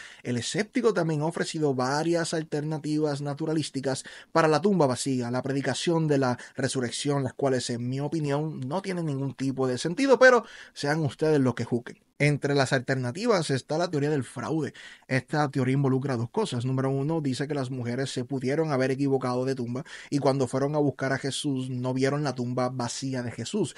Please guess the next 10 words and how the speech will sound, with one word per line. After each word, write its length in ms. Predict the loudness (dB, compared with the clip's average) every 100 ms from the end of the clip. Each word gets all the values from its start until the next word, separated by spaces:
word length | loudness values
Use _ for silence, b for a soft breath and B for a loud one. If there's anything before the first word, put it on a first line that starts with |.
| B B -6
sino 480 | -2 0 2 0 2
que 160 | 4
era 220 | 6 6
otra 340 | 4 2 0 0
tumba 300 | -2 -2 -2
que 80 | -4
estaba 320 | -6 -10 -10
vacía. 400 | -6 0 2 2
Así 180 | 0 4
que 160 | 4